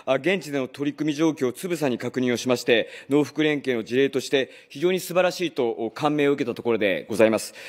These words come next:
えー、ここでは障害者の方々がじゃがいも等の生産及び一部加工を行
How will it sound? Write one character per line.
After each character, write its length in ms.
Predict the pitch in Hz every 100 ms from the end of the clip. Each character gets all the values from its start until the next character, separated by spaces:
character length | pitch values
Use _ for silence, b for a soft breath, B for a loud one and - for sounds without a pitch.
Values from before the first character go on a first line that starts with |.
| B
え 120 | - 123
ー、 40 |
こ 140 | -
こ 80 | 165
で 80 | 202
は 100 | 185
障 260 | 135 180 214
害 160 | 226
者 120 | 185 143
の 80 |
方 220 | 110 - 135
々 200 | 123 98
が 220 | 98 90 B
じ 100 | B
ゃ 60 | 139
が 100 | 170
い 60 | 190
も 120 | 185
等 200 | 196 180
の 100 | 135
生 260 | - 165 156
産 240 | 160 151
及 160 | 151 120
び 100 | 92
一 300 | 123 - 185
部 100 | 127
加 140 | 113
工 180 | - 131
を 40 |
行 100 | 123